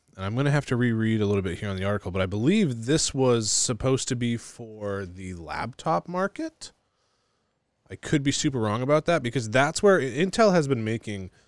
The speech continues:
uh, G P Us for a while, but pretty much only in laptops. They haven't really done what Nvidia is doing and what Radeon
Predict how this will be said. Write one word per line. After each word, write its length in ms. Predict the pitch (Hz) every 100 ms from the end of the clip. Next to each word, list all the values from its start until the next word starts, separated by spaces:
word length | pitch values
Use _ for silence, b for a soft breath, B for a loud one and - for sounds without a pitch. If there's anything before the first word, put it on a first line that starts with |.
| _ _ _ _
uh, 420 | - 104 101 95 95
G 160 | 135
P 220 | 123 107 117
Us 80 |
for 140 | - 113
a 40 |
while, 300 | 90 98 160
but 260 | 147 78 -
pretty 160 | 220 214
much 200 | 185 -
only 440 | 139 143 110 127
in 140 | 113 104
laptops. 600 | 95 92 - 80 - -
They 120 | 101
haven't 240 | 113 131
really 200 | 127 131
done 320 | 113 110 110
what 120 | 104 101
Nvidia 340 | 92 85 107
is 100 | 131
doing 320 | 160 180 185
and 160 | - 107
what 140 | 101
Radeon 520 | 90 101 120 139 151